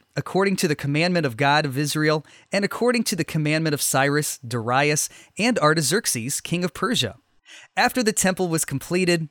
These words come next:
the people dedicated it to God. They celebrated the Passover with those who separated themselves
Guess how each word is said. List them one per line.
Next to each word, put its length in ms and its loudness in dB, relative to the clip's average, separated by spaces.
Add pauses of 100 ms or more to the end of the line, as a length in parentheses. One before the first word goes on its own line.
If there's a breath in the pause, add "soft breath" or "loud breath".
the 120 -2
people 340 -2
dedicated 640 0
it 80 -8
to 100 -6
God. 400 -8 (260)
They 140 0
celebrated 680 2
the 80 -2
Passover 580 0
with 200 -4
those 240 2
who 100 -2
separated 560 0
themselves 520 -2